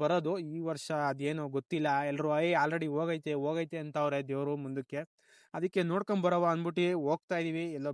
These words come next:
ಬೇರೆ ಕೆಲಸ ಇತ್ತಲ್ಲ, ಇದೇ ರೋಡಲ್ಲಿ ಹೋಗ್ಬೇಕಿತ್ತು, ಹಂಗೆ ನೋಡ್ಕೊ ಹೋಗವ ಅಂದ್ಬಿಟ್ಟು ಹೋಗ್ತಾ ಇದೀವಿ ಗಾಯ್ಸ್. ಇದು ಯಾವ ರೋಡು ಅಂದರೆ ಜಯದೇವ ಆಸ್ಪತ್ರೆ ಪಕ್ಕದ ರೋಡ್ ಗಾಯ್ಸ್. ನಿಮ್ಗೆ ಯಾರಿಗಾರು ಗೊತ್ತಿದ್ರೆ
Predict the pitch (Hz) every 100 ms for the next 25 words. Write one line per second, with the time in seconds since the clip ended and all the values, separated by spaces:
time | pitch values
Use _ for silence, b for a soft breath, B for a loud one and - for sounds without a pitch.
0 | 139 135 131 131 151 143 143 143 139 143
1 | 139 135 143 139 131 143 151 _ b b
2 | b - 131 135 135 147 143 139 139 135
3 | 135 127 147 170 160 165 185 190 180 170
4 | 202 208 208 196 185 208 - _ _ _
5 | _ _ _ _ - 135 160 170 165 147
6 | - 147 143 - 135 - 202 175 165 175
7 | 165 156 151 156 - 131 127 135 147 135
8 | 127 - 147